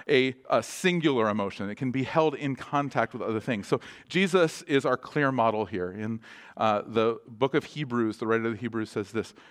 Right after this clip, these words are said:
"It was for the joy set before him that he endured the cross."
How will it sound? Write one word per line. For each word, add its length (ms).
"It 160
was 200
for 240
the 140
joy 680
set 360
before 380
him 360
that 120
he 100
endured 500
the 80
cross." 520